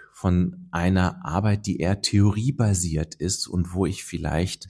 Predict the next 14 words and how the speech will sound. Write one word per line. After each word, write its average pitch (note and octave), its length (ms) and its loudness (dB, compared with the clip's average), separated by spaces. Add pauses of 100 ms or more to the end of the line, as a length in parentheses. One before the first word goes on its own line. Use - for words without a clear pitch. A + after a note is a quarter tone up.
(220)
wirklich F#2+ 280 -2
nochmal G2 220 4
tief - 380 0
einsteigen E2+ 640 0
möchte E2 520 0 (340)
in F#2 140 4
Hintergründe, F#2 1040 4 (320)
in F2+ 380 6 (1040)
Konstrukte, - 960 2
in F2+ 340 4
Methodenarbeit D2+ 1200 -2
und D#2 200 -8
dergleichen. - 640 -12 (280)
Also F#2 280 2